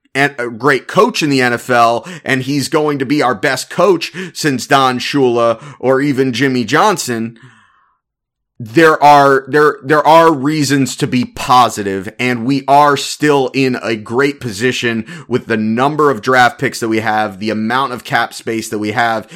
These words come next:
and the number of guys that we have found off the scrap heap that are now pieces of the lo-, of, of the potential long-term puzzle here in Miami.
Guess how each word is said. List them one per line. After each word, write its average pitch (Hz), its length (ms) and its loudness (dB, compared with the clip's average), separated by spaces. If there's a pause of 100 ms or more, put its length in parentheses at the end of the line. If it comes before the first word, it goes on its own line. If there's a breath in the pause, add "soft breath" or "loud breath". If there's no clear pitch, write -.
(220 loud breath)
and 123 160 -2
the 123 40 0
number 139 600 0
of 120 400 0 (160)
guys 127 720 2 (380 soft breath)
that 107 180 -2
we 143 160 0
have 127 180 -4
found 135 540 0
off 147 300 2
the 110 100 -10
scrap 143 480 0
heap 113 360 -10 (260 loud breath)
that 110 120 -2
are 110 100 -2
now 127 220 2
pieces 131 540 -6
of 113 120 -6
the 110 80 -4
lo-, 113 300 0
of, 107 400 -2 (140)
of 101 240 -4
the 107 480 -6 (160)
potential 131 500 -4
long-term 127 720 -2 (480)
puzzle 127 380 0
here 113 500 -2 (380 loud breath)
in 131 160 0
Miami. 120 640 0